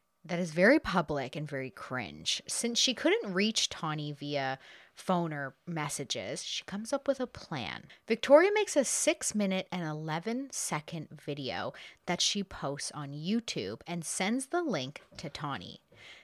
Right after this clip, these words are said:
The video is titled "I'm so sorry, Tawny Braid."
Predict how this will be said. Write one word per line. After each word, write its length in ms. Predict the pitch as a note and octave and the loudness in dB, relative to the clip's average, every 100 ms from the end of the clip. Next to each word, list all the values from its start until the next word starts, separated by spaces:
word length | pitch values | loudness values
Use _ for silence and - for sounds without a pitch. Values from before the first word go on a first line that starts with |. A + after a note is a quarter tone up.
| _ | _
The 80 | G#3 | -2
video 420 | D#3+ B3 E4 F#4+ | 2 4 6 6
is 160 | E4+ - | 4 0
titled 720 | - F#3+ F3 E3+ E3 E3 - _ _ _ _ - | 2 2 4 2 2 0 -6 _ _ _ _ -6
"I'm 200 | E3 D#3+ | -4 -2
so 280 | - E3+ | -2 -2
sorry, 480 | E3+ - D3+ D3 C#3+ | -2 -2 -2 -2 -6
Tawny 360 | - D3 C3 C3 | -8 -10 -10 -10
Braid." 460 | B2+ A1 - G1+ | -6 -6 -6 -12